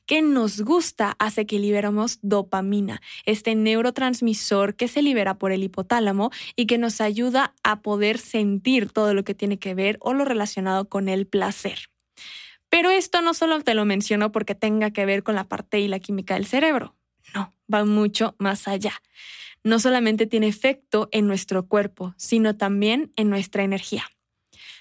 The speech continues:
La música es vibración y cada vibración tiene una frecuencia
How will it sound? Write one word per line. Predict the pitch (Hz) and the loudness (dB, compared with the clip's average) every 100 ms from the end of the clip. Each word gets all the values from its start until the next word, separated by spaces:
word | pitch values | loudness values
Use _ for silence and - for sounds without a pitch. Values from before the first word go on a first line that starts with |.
| _ | _
La | 208 208 | 2 4
música | 214 269 - 208 196 214 _ - | 4 4 2 0 -2 -4 _ -2
es | 214 208 | 0 0
vibración | 202 - - 196 226 _ _ _ _ _ | 0 -2 -4 -8 -10 _ _ _ _ _
y | 220 | -4
cada | 180 202 233 | 0 2 4
vibración | 269 220 196 - 202 269 294 | 4 2 -2 0 0 0 -2
tiene | 202 190 | 0 0
una | 202 | -2
frecuencia | - 196 254 226 - - | -4 -2 0 0 -4 -14